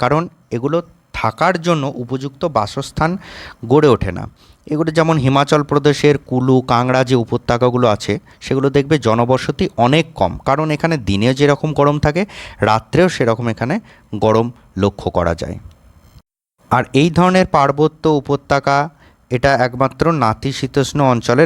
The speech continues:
লক্ষ্য করা যায়, ঠিক আছে? এটাও কিন্তু প্রশ্নতে আসতে পারে যে নাতিশীতোষ্ণ অঞ্চলের পার্বত্য উপত্যকায় রাতের বেলায় বৈপরীত্য উত্তাপ লক্ষ্য করা যায়। আর এটা আমরা পরবর্তীকালে পড়ব যে এই যে রাতের বেলা উষ্ণ বায়ু হালকা হচ্ছে বা হালকা উপরের দিকে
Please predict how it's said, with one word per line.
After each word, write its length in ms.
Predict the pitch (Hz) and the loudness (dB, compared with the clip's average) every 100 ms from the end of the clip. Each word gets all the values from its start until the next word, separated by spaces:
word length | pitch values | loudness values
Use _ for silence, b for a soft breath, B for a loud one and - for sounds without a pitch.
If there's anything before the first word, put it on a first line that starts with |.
| 123 | 2
লক্ষ্য 240 | 95 - 98 | -2 -4 -2
করা 180 | 90 90 - | -2 -2 -6
যায়, 140 | 104 95 - | -12 -12 -6
ঠিক 100 | 156 165 | 0 2
আছে? 100 | 120 | 2
এটাও 180 | 113 135 143 | 0 -2 -2
কিন্তু 180 | 127 135 | -6 -4
প্রশ্নতে 420 | 113 110 113 110 170 110 | -2 -2 -4 -2 0 0
আসতে 240 | - - 113 | -2 -4 0
পারে 140 | 120 113 | 0 2
যে 60 | 110 104 | 0 0
নাতিশীতোষ্ণ 720 | 104 165 156 160 175 - - 165 | -2 -4 -4 0 -2 -2 0 2
অঞ্চলের 400 | 135 120 139 151 - | 2 2 2 2 2
পার্বত্য 460 | 120 113 127 151 - 143 | 2 2 2 0 0 -2
উপত্যকায় 560 | 120 117 113 113 117 120 B B B - | 0 -2 0 0 0 -2 B B B 0
রাতের 360 | 117 123 185 214 185 | 0 2 2 2 4
বেলায় 260 | 160 135 185 117 | 4 2 0 -4
বৈপরীত্য 600 | 120 120 139 143 _ 147 120 | -6 -8 -14 -16 _ -12 -12
উত্তাপ 320 | - - 147 - B B B 104 | -10 -2 -2 -2 B B B 0
লক্ষ্য 280 | 104 - 107 98 | 0 0 -2 0
করা 180 | 87 85 | 0 0
যায়। 120 | 90 113 - - | -4 -8 -10 -4
আর 60 | 143 - | -2 -2
এটা 140 | 143 185 | 0 0
আমরা 140 | 175 180 - | 2 0 2
পরবর্তীকালে 600 | 135 147 160 - 170 170 165 | 2 2 -2 -4 0 0 2
পড়ব 200 | 151 110 151 147 | 0 0 -4 -2
যে 80 | 143 143 131 | -2 -2 -2
এই 80 | 151 160 | -2 0
যে 60 | 156 | 0
রাতের 240 | 135 156 151 | 2 2 4
বেলা 140 | 151 156 - 143 | 4 0 -4 -8
উষ্ণ 220 | - 160 151 | -4 -2 2
বায়ু 200 | 143 147 147 B B B B | 2 2 0 B B B B
হালকা 280 | 110 135 - | 0 0 0
হচ্ছে 140 | 143 147 | 0 2
বা 60 | 135 | 2
হালকা 200 | 131 131 135 127 | 0 2 2 2
উপরের 280 | 156 180 156 | 4 4 4
দিকে 180 | 143 135 | 0 0